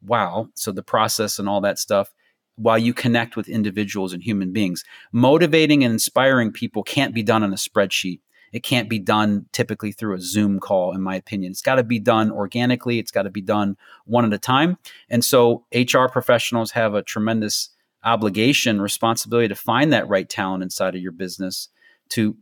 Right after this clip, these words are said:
develop them, to have managers that get what it takes to be effective leaders, 'cause we all know how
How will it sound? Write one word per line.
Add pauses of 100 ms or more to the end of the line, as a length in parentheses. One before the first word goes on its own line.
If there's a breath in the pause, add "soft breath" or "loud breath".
develop
them,
to
have
managers
that
get
what
it
takes
to
be
effective
leaders,
'cause (500 soft breath)
we
all
know
how